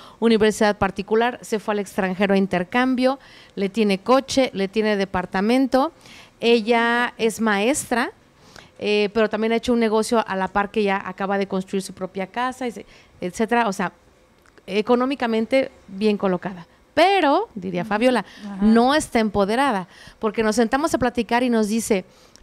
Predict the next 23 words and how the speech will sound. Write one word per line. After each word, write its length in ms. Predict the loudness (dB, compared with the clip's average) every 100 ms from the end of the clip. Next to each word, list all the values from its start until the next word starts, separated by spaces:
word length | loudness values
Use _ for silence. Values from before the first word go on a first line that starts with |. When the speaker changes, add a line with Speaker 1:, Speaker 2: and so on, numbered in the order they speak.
| -8
Speaker 1:
para 220 | -4 -4
hacer 360 | -4 -6 -4 -2
una 140 | 0
pausa 280 | -2 -4 -2
después 280 | -4 -2 -4
de, 40 | -4
este, 300 | -6 -8 -8 -10
de 60 |
esta 180 | -8 -4
anécdota, 420 | -2 -2 -4 -6
Speaker 2:
Ujú. 240 | -10 -16 -20 -20 -20 -20 -4
Speaker 1:
eh, 380 | 2 4 4 2
nos 180 | 2 0
dice, 300 | 0 2 2
"Es 180 | 0 -4
que 120 | -2 0
mi 280 | 2 0
hija 160 | -4 -6
ya 140 | -6 -6
no 120 | -8
sé 140 | -10
qué 100 | -6 -6
hacer, 460 | 0 2 2 -2